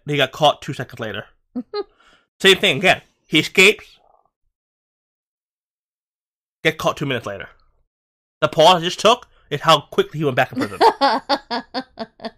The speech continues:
Speaker 1: That was it.
Speaker 2: Yeah.
Speaker 1: I'm saying, the movie was done awfully, in my opinion. The pacing was bad. The narrative was bad. I'll just, I'll, I'll just go back to list off my points when we do the reviews.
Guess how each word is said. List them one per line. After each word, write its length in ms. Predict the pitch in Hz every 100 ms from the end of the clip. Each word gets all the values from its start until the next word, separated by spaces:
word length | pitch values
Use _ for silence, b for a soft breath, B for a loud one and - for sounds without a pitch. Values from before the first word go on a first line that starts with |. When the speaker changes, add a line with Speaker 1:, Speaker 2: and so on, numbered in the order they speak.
| _ 226 _ _ _ _ _ -
Speaker 1:
That 120 | 123
was 100 | 107
it. 140 | 104 - B B B -
Speaker 2:
Yeah. 400 | 226 208 208 214 226 -
Speaker 1:
I'm 80 | 202
saying, 200 | 208 143
the 40 |
movie 220 | 170 254 226
was 80 | 196
done 220 | 190 185 _ _ _ _ -
awfully, 400 | 147 127 101 101 127
in 100 | 135
my 120 | 120
opinion. 360 | 120 117 113 104 -
The 300 | - 196 156
pacing 340 | 185 185 196
was 80 | 180
bad. 360 | 160 139 135 131 b b b _ -
The 100 | 147
narrative 580 | 151 170 170 170 170
was 120 | 151 -
bad. 380 | 139 131 123 123 _ _ _ _ _ _ _ _ _ _ _ _ 160
I'll 160 | 160
just, 140 | 151 -
I'll, 300 | 175 165 -
I'll 100 | 165
just 160 | 143 -
go 140 | 139
back 240 | 120 117 -
to 100 | 120
list 240 | 123 -
off 80 | -
my 80 | 110
points 260 | - 113
when 60 | 123
we 60 | 117
do 120 | 110
the 160 | 110
reviews. 540 | 107 104 113 104 104